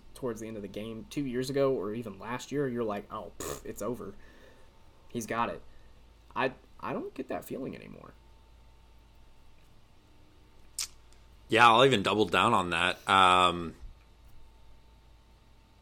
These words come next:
Speaker 2: he, while I do think he's still the best overall quarterback in the league, I think he has the resume to back it up. Um, if we're looking at kind of careers as a whole,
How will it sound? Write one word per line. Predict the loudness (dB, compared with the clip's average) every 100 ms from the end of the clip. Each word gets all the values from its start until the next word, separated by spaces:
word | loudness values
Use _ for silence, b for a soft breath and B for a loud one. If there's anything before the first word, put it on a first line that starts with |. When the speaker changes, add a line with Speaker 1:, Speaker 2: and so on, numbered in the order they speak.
| _ _ _ -20 _ -20 -20
Speaker 2:
he, | -12 -6 -4
while | 2 8 10
I | 8
do | 6 2
think | 2 0
he's | 0 0 2 0 -4 -18 -20 -20 -12 0
still | 2 6 8 8
the | 8 4
best | 2 2 2
overall | 2 4 2
quarterback | 2 0 0 0
in | -2
the | -4
league, | 0 2 2
I | 0
think | -4 -6
he | -2
has | -2 -2
the | -2
resume | -2 -4 -4 -4 -4 -4 -10 -14
to | -2
back | 0 0
it | -2
up. | -2 -4 -8 b b b b b b b -10 0
Um, | 4 4 4 -2
if | 2
we're | 2
looking | 2 0 0
at | 0 -2
kind | -4 -4
of |
careers | -4 -4 -2 -2
as | -4
a | -8
whole, | -4 -2 -2